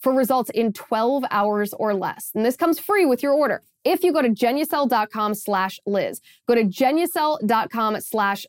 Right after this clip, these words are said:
Liz. Free express shipping, free returns, exquisite customer service.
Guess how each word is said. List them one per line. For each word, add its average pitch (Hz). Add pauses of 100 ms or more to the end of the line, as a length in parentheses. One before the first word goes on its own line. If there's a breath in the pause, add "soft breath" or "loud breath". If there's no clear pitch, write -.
Liz. - (160)
Free 320
express 339
shipping, 220 (100)
free 233
returns, 220
exquisite 330
customer 262
service. 190